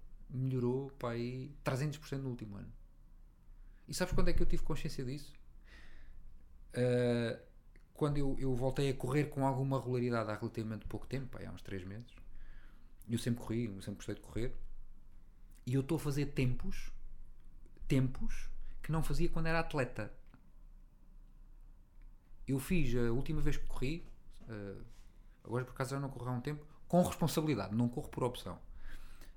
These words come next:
Eh, mas fiz doze quilómetros, eh, em noventa e sete minutos.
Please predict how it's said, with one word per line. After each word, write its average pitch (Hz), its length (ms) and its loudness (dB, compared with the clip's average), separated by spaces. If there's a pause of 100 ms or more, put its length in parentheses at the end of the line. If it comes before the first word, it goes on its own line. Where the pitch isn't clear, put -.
(120)
Eh, 110 520 2 (340)
mas 143 220 2
fiz 135 240 6
doze 151 260 4
quilómetros, 147 840 -4 (640)
eh, 143 760 0
em 135 120 0
noventa 143 440 -2
e 131 180 -2
sete 127 280 -4
minutos. 113 400 -6